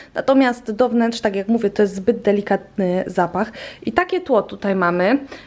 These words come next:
rozbebeszone poduszki, bo piesek tutaj, widzicie?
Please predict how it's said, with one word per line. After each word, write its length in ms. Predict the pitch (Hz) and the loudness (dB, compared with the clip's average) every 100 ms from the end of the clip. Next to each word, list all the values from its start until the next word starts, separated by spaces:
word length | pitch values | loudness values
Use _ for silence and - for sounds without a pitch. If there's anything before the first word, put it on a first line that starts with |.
| - | -2
rozbebeszone 920 | 240 339 359 226 269 226 220 285 277 | 2 2 0 -2 -2 -2 -2 0 2
poduszki, 640 | - 247 196 185 - 208 233 | 2 -2 -2 -8 -4 -2 2
bo 240 | 233 247 | 4 2
piesek 440 | 269 254 240 254 254 | 2 0 2 -2 -2
tutaj, 300 | 247 247 226 | 0 2 0
widzicie? 360 | 214 - - | -4 -4 0